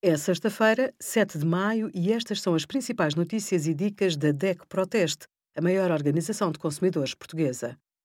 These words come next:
Hoje, em deco ponto proteste ponto P T, sugerimos o que é e como funciona uma bomba de calor, como escolher um seguro de saúde para cão ou gato e qual o melhor cartão de crédito para si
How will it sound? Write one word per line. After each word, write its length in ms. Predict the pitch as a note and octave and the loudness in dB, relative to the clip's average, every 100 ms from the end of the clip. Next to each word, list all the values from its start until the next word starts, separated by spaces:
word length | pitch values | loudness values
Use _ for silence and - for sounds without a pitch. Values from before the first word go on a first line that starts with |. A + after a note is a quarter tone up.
| _ _ | _ _
Hoje, 380 | C4 C#4 A#3+ - - | 2 2 2 -4 -2
em 200 | B3 A3+ | 0 2
deco 340 | E3+ D3 - | 2 2 -6
ponto 220 | - A#3+ | -4 -4
proteste 500 | - A#3 A3+ D3+ - - | -4 -6 0 -2 -2 -8
ponto 240 | D3 C#3 | -8 -4
P 100 | A3+ | -6
T, 380 | A#3 - C#3+ G3 | -4 -2 0 -2
sugerimos 880 | - - B3 G3+ D3 B2 - - - _ _ _ _ _ _ | -8 -8 -2 -2 -2 -6 -8 -8 -8 _ _ _ _ _ _
o 100 | G3 | -10
que 240 | - G3 G#3 | -2 4 6
é 220 | B3 D4 | 6 2
e 140 | G#3 F#3+ | -2 2
como 240 | G#3+ F#3 | 2 2
funciona 500 | - F3+ - F3+ D#3+ | 0 -2 2 2 4
uma 140 | D#3+ | 4
bomba 300 | D3 G3+ E3+ | 4 4 2
de 80 | D3+ | 0
calor, 420 | - D#3+ D3+ G#3 C4 - _ _ _ | 0 2 4 2 0 -8 _ _ _
como 160 | C4+ C#4+ | -2 -2
escolher 420 | D4 A#3 G#3 F3+ | -2 -2 2 4
um 100 | F3 | 2
seguro 380 | E3+ F3 F#3 D#3 | 0 0 0 0
de 80 | |
saúde 420 | - G3+ F#3+ E3+ - | 0 2 4 2 0
para 220 | - C#3+ | -2 -2
cão 320 | - F3 C#3+ | 0 0 0
ou 100 | B2+ | -2
gato 460 | D3 E3+ D3+ - G#3+ _ _ _ | 0 0 0 -6 -10 _ _ _
e 120 | A3 | -8
qual 240 | - C4 C4+ | 2 2 2
o 60 | |
melhor 260 | B3 A3 D3 | 0 2 0
cartão 320 | D3 F3 A3 | 0 0 0
de 80 | G3+ | 0
crédito 380 | F3+ F3 D3+ D3 | 2 2 2 -2
para 100 | G#3 | -4
si 380 | G3+ - G#3 | -2 -2 -2